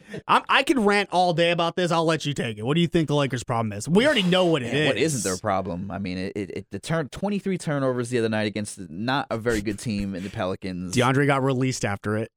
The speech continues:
Speaker 1: <laughs>
Speaker 2: Literally threw the worst pass of his career, got cut after it, literally the, after the game.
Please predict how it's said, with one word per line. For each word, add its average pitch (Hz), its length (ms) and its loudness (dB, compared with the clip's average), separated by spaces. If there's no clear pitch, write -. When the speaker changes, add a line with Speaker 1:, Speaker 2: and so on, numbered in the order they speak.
Speaker 1:
<laughs> 117 200 2
Speaker 2:
Literally 175 320 6
threw 175 140 2
the - 80 4
worst 120 320 0
pass 139 300 2
of 131 80 0
his 123 100 -4
career, 113 400 0
got 123 300 -2
cut 143 260 -2
after 107 400 -2
it, 92 140 -4
literally 104 400 -2
the, 98 100 -2
after 101 320 -2
the 92 80 -6
game. 92 400 -6